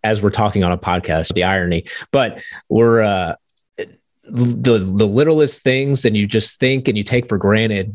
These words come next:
uh, after being married for five years, that there's some things that she can tell me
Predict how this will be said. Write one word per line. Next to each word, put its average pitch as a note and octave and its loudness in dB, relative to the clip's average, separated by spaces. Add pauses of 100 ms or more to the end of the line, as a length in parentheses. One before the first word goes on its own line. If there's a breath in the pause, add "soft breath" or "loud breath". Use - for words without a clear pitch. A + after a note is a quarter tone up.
(140)
uh, G2+ 0
after G#2+ -2
being G2+ 0
married G2+ 2
for G#2+ -2
five G2+ 0
years, G2+ 2
that G2 -2
there's A#2 2
some A#2+ 0
things A#2+ 0
that G#2 0
she A#2 0
can A#2+ 2
tell G#2+ 2
me B2 0